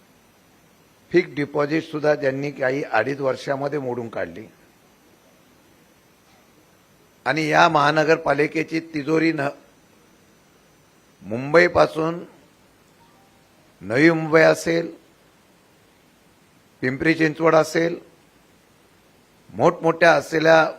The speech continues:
महानगरपालिकेच्या अवास्तव कामाच्या संदर्भातून ज्यांनी टेंडर काढली आणि पैसे देण्यासाठी एकूण असलेला फिक्स्ड डिपॉझिट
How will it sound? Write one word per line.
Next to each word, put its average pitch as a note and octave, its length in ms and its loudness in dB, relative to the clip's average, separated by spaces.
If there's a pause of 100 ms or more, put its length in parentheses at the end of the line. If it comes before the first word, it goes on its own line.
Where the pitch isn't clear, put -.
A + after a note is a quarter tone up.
महानगरपालिकेच्या C#3 1300 0 (1900)
अवास्तव E3+ 640 4
कामाच्या D3+ 640 2
संदर्भातून C#3+ 880 -2 (1500)
ज्यांनी C3+ 560 2
टेंडर D#3 420 0
काढली A2+ 440 -4 (1040)
आणि A2+ 120 -8
पैसे C#3 520 0
देण्यासाठी D3+ 720 -2 (1040)
एकूण E3 420 -2
असलेला D3+ 380 0 (120)
फिक्स्ड D#3 240 0
डिपॉझिट D3 580 -4